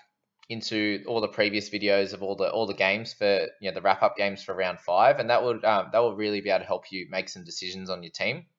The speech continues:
And then just take some of our advice with the, with the cash cows I spoke about. There's a few I'm interested in, few I don't think are that great. But please, if you can, just go through those videos. I think they'll be really helpful in, in making your decision, just so you're not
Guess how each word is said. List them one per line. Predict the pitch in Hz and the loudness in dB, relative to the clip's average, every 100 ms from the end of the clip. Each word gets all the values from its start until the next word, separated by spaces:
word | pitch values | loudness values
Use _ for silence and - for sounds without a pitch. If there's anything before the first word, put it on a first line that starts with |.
| _ _ _ _ - - | _ _ _ _ -16 -2
And | |
then | 107 117 | -2 -2
just | 131 | 2
take | 131 131 | 2 2
some | 135 | 0
of | 123 123 | 4 8
our | 113 | 8
advice | 107 113 113 - | 8 6 6 -2
with | 104 | -2
the, | 107 98 | 0 0
with | 107 | -4
the | |
cash | 110 127 - | 0 0 2
cows | 98 92 | 0 0
I | |
spoke | 90 87 85 | -4 -8 -10
about. | 82 82 - _ _ _ | -12 -14 -16 _ _ _
There's | 98 | -8
a | 101 | 0
few | 110 | 2
I'm | 101 | 2
interested | 113 - - 123 | 0 -6 -8 -6
in, | 143 139 | -6 -4
few | 110 | 2
I | 117 | 4
don't | 101 98 | 4 0
think | 92 | -4
are | 92 | 2
that | 95 - | 2 6
great. | 214 139 - _ _ _ | 6 4 0 _ _ _
But | 110 - | -10 0
please, | 120 110 | 2 2
if | 107 | -2
you | 110 | -4
can, | 113 107 107 | 0 0 0
just | 104 - | -6 0
go | 110 | 2
through | 101 101 95 | 2 -2 -2
those | 92 92 | -2 -2
videos. | 95 92 87 | -2 -2 0
I | 98 | -4
think | 104 | -2
they'll | 104 | -2
be | 95 90 | -2 -4
really | 92 87 | -6 -2
helpful | 95 95 95 92 | -4 -4 -8 -10
in, | 87 | -8
in | 107 | -2
making | 101 101 101 | 0 0 -2
your | 95 | -10
decision, | 87 - 92 98 | -6 -8 -8 -8
just | 98 | -6
so | 98 | -4
you're | 92 | -4
not | 85 | -6